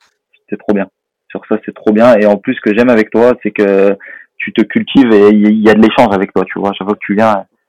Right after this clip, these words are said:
tu demandes pourquoi on fait ça, machin, et j'aime bien ça, tu vois. Ça me plaît.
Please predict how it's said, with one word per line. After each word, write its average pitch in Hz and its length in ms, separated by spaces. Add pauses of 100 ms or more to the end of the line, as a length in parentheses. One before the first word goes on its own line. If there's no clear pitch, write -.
(280)
tu - 180
demandes 110 240
pourquoi 120 280
on 107 40
fait 104 160
ça, 113 120
machin, 104 460
et 101 40
j'aime 101 160
bien 107 180
ça, - 80
tu - 100
vois. - 140 (340)
Ça 98 60
me 95 60
plaît. 147 180